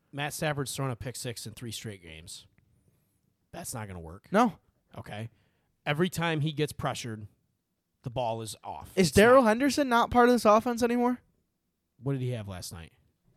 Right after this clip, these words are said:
Speaker 2: I don't think much. I'll pull it up. I, I don't think he had a touchdown.
Speaker 1: Uh, no, he definitely didn't have a touchdown.
Speaker 2: So he went for, if my phone would load,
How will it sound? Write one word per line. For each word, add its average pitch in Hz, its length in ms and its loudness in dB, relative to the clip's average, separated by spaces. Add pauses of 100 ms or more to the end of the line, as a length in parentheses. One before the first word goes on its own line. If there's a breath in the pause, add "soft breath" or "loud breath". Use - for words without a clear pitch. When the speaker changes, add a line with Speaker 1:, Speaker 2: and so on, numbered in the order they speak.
(160)
Speaker 2:
I 190 440 8
don't 214 360 4
think 240 260 -2
much. 208 460 2
I'll 156 180 4
pull 135 220 -2
it 123 60 0
up. 123 180 -4 (1080)
I, 160 180 4
I 165 140 4
don't 208 240 6
think 202 160 0
he 190 140 2
had 185 320 4 (240)
a 147 80 2
touchdown. 143 560 0 (1800)
Speaker 1:
Uh, 131 480 -2 (100)
no, 135 200 2
he 131 100 -2
definitely 143 320 -4
didn't 123 200 -8
have 107 120 -10
a 95 40 -10
touchdown. 73 520 -16 (540)
Speaker 2:
So 165 260 8
he 170 200 4
went 185 380 2
for, 156 720 4 (200)
if - 160 -14
my 123 160 -6
phone 123 340 -6
would 123 200 -6
load, 139 220 0